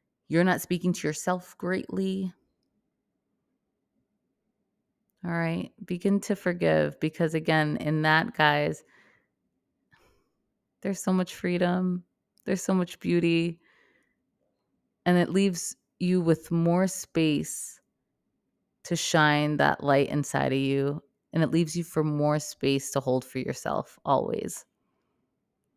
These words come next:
So thank you, everybody, for joining me today on my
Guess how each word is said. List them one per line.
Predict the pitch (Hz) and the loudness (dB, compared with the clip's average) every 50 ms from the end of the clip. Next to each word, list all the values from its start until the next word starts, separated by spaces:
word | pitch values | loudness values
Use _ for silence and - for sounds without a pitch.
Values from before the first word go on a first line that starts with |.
| _ _ _ _ _ _ _ _ _ _ _ | _ _ _ _ _ _ _ _ _ _ _
So | - - - - 190 185 180 180 | -12 0 6 8 10 10 10 8
thank | 175 - - 254 392 440 440 - | 4 4 6 6 8 8 6 4
you, | - 453 427 - - | 8 8 8 8 8
everybody, | 175 170 160 175 175 160 - 143 139 139 143 139 139 139 147 156 156 - | 4 4 6 4 2 4 6 6 6 6 4 2 2 0 -2 -4 -6 -10
for | - - 165 165 | -6 -2 -2 -2
joining | 160 - 165 160 160 160 160 160 160 | 0 2 2 4 4 4 4 2 2
me | 160 165 | 2 0
today | 160 - - 180 156 - 139 131 127 131 131 131 135 - - _ _ _ _ _ _ _ _ _ _ - | -2 -2 -4 -2 0 2 2 4 4 2 2 0 -2 -4 -10 _ _ _ _ _ _ _ _ _ _ 2
on | 156 151 151 151 151 151 151 151 - - | 4 4 6 6 4 4 4 2 0 -2
my | 151 156 151 151 175 233 320 - - - 170 190 226 247 262 285 | -2 0 0 0 0 0 0 0 2 2 2 2 2 2 2 0